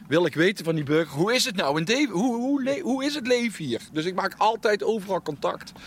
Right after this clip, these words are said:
En dat doe je dus ook aan de deur. En je zou misschien dat denken van, ja, mensen, maar mensen, mensen zijn hartstikke blij.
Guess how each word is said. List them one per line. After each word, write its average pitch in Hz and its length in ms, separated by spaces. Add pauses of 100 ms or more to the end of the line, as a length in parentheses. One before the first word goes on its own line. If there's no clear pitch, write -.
(580)
En 180 120
dat 185 140
doe 202 120
je 196 60
dus 170 180
ook 226 140
aan 180 120
de 139 80
deur. 190 360 (540)
En 185 180
je 170 100
zou 208 260
misschien 196 260
dat 131 200
denken 165 580 (340)
van, 143 180
ja, 131 280
mensen, 127 360 (240)
maar 120 160
mensen, 127 340 (260)
mensen 135 300
zijn 113 200
hartstikke 110 460
blij. 196 300